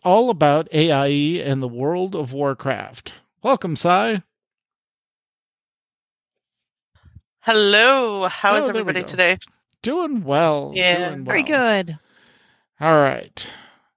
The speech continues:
Speaker 1: So let's go around the room and find out what everyone's been up to in and out of game.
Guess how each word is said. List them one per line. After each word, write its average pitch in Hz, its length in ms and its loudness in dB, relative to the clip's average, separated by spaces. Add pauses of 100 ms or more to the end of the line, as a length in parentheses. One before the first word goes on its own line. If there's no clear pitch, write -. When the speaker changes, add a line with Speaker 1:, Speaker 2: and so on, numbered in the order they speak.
(600)
Speaker 1:
So - 180 -8
let's 202 200 0
go 196 160 4
around 151 300 2
the 143 80 -2
room 143 240 -4
and 127 120 -8
find 143 380 -2
out 123 260 0
what 202 340 2
everyone's 135 580 2
been 123 180 -2
up 120 200 -2
to 135 200 -2
in 127 140 0
and 117 100 -2
out 117 160 -2
of 113 180 -8
game. 131 380 -2